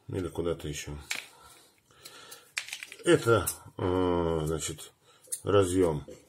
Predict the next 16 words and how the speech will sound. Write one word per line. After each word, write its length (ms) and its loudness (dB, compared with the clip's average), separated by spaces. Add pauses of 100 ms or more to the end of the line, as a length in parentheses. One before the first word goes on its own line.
(120)
закручивается 1400 -2
здесь, 380 0 (760)
чтобы 300 -4
защитить 420 -4
от 180 -4
влаги. 400 2 (1200)
Я 160 8
проверял, 500 8
между 260 0
прочим. 420 2 (1600)
Он 320 6
действительно 480 0
водонепроницаемый. 1000 -2 (1500)
Что 240 6
ещё 320 4
здесь? 260 4